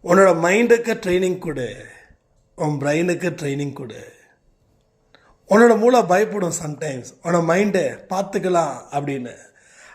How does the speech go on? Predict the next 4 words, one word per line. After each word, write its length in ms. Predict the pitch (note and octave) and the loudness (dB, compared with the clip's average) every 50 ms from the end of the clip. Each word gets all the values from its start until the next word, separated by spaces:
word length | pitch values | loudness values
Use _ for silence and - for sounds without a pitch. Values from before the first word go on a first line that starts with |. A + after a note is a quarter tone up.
| _ _ | _ _
அந்த 220 | - E3+ F#3+ F3+ E3+ E3+ | -2 0 2 2 2 2
பார்த்துக்கலான்னு 920 | F3 G#3+ G#3+ B3+ C4+ - - C4+ G3+ A3 A#3 A#3 A#3 A#3 A3 G#3+ G#3+ G#3+ G#3+ A3 G#3+ G#3 - | 4 4 4 4 4 2 -2 -2 0 4 6 6 6 6 2 0 -2 0 0 0 -2 -4 -6
உன்னை 220 | D#3 E3+ F#3 G3 F#3 | -8 -4 -2 -2 -2
அலட்சியப்படுத்துறவனும் 1300 | F3 F3+ A3 G#3+ - - A#3+ G#3+ G3+ - - F3+ F#3 G3 F#3+ - A#3 G#3+ A3+ A3+ A3 A3+ A3+ A#3 B3 C4+ | 0 0 -2 -2 -2 0 0 0 0 0 -4 -2 -2 -2 0 2 4 4 6 6 6 4 4 4 0 0